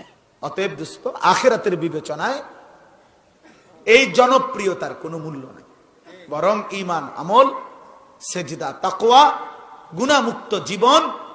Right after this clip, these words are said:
এর মধ্যে আমারও মুক্তি, শ্রোতারও মুক্তি। সেজদা দিলে আমারও লাভ, আপনাদেরও লাভ। আল্লাহ তাআলার এক এক হুকুম মানলে আমারও লাভ,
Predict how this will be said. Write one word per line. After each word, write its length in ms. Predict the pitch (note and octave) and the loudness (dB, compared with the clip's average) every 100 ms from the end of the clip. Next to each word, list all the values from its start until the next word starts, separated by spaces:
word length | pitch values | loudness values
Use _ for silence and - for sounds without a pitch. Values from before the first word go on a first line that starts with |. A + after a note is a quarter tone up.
| - - A#3+ | -20 0 6
এর 220 | D#4 D4+ | 6 6
মধ্যে 540 | C#4+ F#3+ G3+ B3+ F3+ - - - - | 0 0 6 6 6 -6 -18 -18 -8
আমারও 420 | G#3 C4 C#4+ C#4+ | -2 2 4 4
মুক্তি, 540 | D4+ - - D#4+ E4+ - - - | 2 -6 -4 -2 -2 -4 -12 -16
শ্রোতারও 500 | - - F3+ D#3 C#3 | -12 -8 -4 -2 -4
মুক্তি। 380 | B2+ A#2 - - - - _ - - - - F#5+ - - - - - | -6 -12 -18 -20 -20 -20 _ -20 -20 -20 -16 -14 -14 -14 -18 -18 -12
সেজদা 420 | - E3 - C3+ | -8 -8 -8 -14
দিলে 240 | A#2 C#3 | -12 -12
আমারও 360 | B2+ D3+ F3+ F#3+ | -12 -8 -6 -4
লাভ, 240 | F#3+ B3 C4 - - - - | 2 2 2 -4 -14 -20 -16
আপনাদেরও 500 | E3 - C#3+ C3+ A#2+ | -14 -12 -14 -14 -16
লাভ। 140 | G#2 - - _ _ - - _ _ _ _ - | -18 -20 -20 _ _ -20 -20 _ _ _ _ -4
আল্লাহ 320 | A3+ G#3+ - | -2 0 -2
তাআলার 320 | F3 E3+ - | -4 -4 2
এক 400 | C#4 E4 D#4 - | 4 6 6 2
এক 120 | C4 - - - - - - | -4 -6 -18 -20 -20 -20 -10
হুকুম 340 | C4 - C#4 F#3+ | -8 -8 -10 -8
মানলে 360 | E3+ D#3 C#3+ - - - _ _ | -10 -10 -12 -14 -20 -20 _ _
আমারও 340 | - D3 C#3+ D3+ | -14 -12 -10 -8
লাভ, 240 | E3+ A#3+ | -2 -2